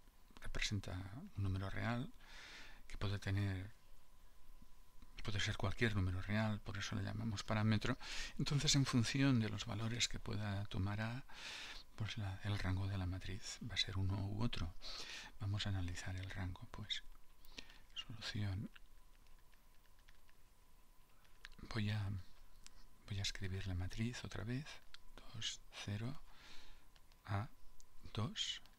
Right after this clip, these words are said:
tal como está en el enunciado. Cero, menos uno, tres,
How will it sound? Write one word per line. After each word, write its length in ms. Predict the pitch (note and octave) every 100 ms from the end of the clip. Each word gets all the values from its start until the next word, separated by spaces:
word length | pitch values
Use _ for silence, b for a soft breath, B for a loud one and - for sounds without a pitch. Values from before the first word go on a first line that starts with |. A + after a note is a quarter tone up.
| -
tal 180 | G2+ G2
como 220 | F2+ F2+
está 400 | - G2+ G2 F#2
en 100 | F2+
el 120 | F2
enunciado. 600 | E2+ E2+ - A#2+ C3+ - - - - B B B B B B - -
Cero, 320 | A#2+ B2 E3 - - - - - - - -
menos 280 | F#2+ E2+ -
uno, 320 | A2 A2+ C#3 - - - - - - - - - - -
tres, 500 | - G#2 D#3 -